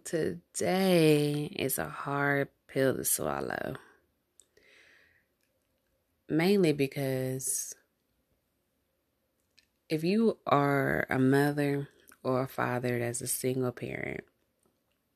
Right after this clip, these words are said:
all I can say is that I feel your pain.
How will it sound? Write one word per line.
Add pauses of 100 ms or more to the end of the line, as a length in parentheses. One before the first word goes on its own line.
(880)
all
I
can
say
is
that
I
feel
your
pain.